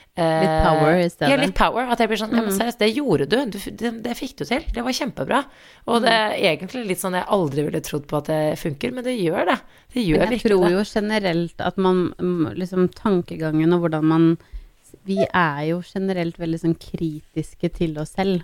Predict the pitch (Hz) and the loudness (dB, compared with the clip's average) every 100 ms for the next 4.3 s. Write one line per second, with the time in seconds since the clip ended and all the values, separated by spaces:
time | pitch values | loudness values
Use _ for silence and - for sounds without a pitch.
0 | - - 185 - 226 196 - - - - | -6 -6 -4 -2 0 -2 -6 -20 -20 -20
1 | - - 185 185 180 180 175 175 - 175 | -16 -4 0 2 2 2 0 -2 -4 -2
2 | 165 165 165 160 160 - 160 160 - 196 | -2 0 0 -2 -8 -18 -12 -12 -4 -2
3 | 175 160 160 180 - 156 156 - 156 156 | 0 0 -2 -4 -4 -6 -8 -6 -6 -4
4 | 156 156 | -4 -4